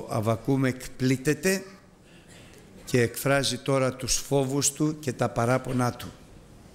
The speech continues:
«Δεν είσαι εσύ, Κύριε, από αιώνος ο Άγιος του λαού Ισραήλ, ο σωτήρας, ο λυτρωτής, ο προστάτης και ο υπερασπιστής;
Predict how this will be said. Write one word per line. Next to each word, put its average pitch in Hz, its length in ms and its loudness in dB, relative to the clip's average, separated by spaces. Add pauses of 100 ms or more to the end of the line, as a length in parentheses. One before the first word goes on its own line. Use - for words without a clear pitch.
(840)
«Δεν 170 200 6
είσαι 175 240 2
εσύ, 156 260 2
Κύριε, 156 680 0
από 131 380 2
αιώνος 131 720 2 (360)
ο 120 180 0
Άγιος 135 680 2 (140)
του 147 140 2
λαού 123 360 4
Ισραήλ, 131 680 2 (720)
ο 147 120 2
σωτήρας, 139 920 0 (320)
ο 139 120 2
λυτρωτής, 127 1000 0 (920)
ο - 100 2
προστάτης 160 800 2
και - 100 0
ο - 20 4
υπερασπιστής; 131 1040 0